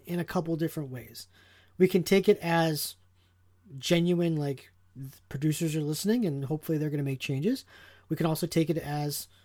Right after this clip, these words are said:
performance activism and they're just being vague and they're not really gonna do anything. They're just doing this to kinda satisfy, you know, the Twitter chatter, so to speak, the people that are speaking out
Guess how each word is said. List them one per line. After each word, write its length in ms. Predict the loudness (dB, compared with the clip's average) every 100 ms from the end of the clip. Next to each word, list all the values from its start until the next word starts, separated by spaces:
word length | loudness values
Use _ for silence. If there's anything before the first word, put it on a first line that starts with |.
| _ -12
performance 420 | -10 -2 0 0 0
activism 540 | 0 4 4 4 0 -8 _ _ _ -6
and 400 | 0 2 2 0
they're 100 | -2
just 220 | -2 -2
being 200 | 0 2
vague 440 | 4 6 6 2 -10
and 100 | -4
they're 80 | -2
not 180 | -4 -2
really 140 | 0
gonna 120 | 2 4
do 140 | 6
anything. 360 | 6 2 -6 -8
They're 100 | -2
just 280 | -2 -4 -12 -20 -14 6
doing 180 | 8 8
this 160 | 4
to 100 | 4
kinda 180 | 2 4
satisfy, 920 | 2 2 2 2 2 2 4 6 4 2 -10 -20 -2
you 140 | 2
know, 180 | 4 2
the 120 | -2
Twitter 560 | -4 2 4 6 4 2
chatter, 580 | 0 2 2 -2 -12 -20 _ _
so 200 | -4 -2
to 100 | -2
speak, 300 | -8 -12 -14 _
the 80 | -12
people 440 | -2 2 6 4
that 280 | 4 0 -2
are 120 | -4
speaking 460 | -6 -2 -2 0 0
out 220 | 0 -2